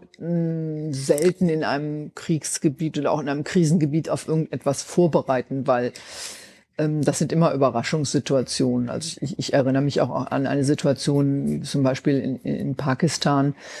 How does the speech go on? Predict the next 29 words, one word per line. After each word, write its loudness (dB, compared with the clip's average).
während 0
der 2
Flutkatastrophe 0
dort, 2
ähm, -2
ja, 0
gab 0
es -8
halt -2
auch -2
Kinder, 4
die -6
auf -6
der 0
Straße -2
lagen -4
und -8
tot -6
waren, -6
ja. -8
Also -2
d-, -14
die -2
sucht 0
man 4
ja 4
nicht 0
oder, 0
ähm, -6